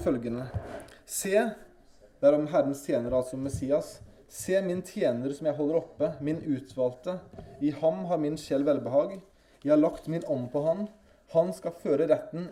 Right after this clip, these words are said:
ut til hedningfolkene. Han skal ikke skrike og ikke rope, og heller ikke la sin røst høres på gaten. Et knekket rør skal han ikke bryte,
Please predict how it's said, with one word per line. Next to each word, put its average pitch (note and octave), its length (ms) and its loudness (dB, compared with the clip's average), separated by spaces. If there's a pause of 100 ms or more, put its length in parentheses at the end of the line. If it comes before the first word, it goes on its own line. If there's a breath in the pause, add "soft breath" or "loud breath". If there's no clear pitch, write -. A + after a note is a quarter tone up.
ut F3 320 -10
til E3 220 -8
hedningfolkene. B2 1000 -4 (580 soft breath)
Han D3 160 0
skal E3 160 -4
ikke D3+ 160 -4
skrike E3+ 400 -4
og D3 60 2
ikke D#3 160 -2
rope, D#3 400 0 (340 loud breath)
og D3 120 -6
heller D3 280 2
ikke D3 160 -2
la C3+ 80 6
sin C#3+ 200 -4
røst - 280 -2
høres C#3+ 200 -4
på C#3+ 120 -2
gaten. D#3 460 2 (420 soft breath)
Et C#3+ 160 -6
knekket F3+ 560 -6
rør D3+ 240 2
skal C#3+ 200 0
han D3+ 120 0
ikke C#3 160 -6
bryte, D3+ 500 -2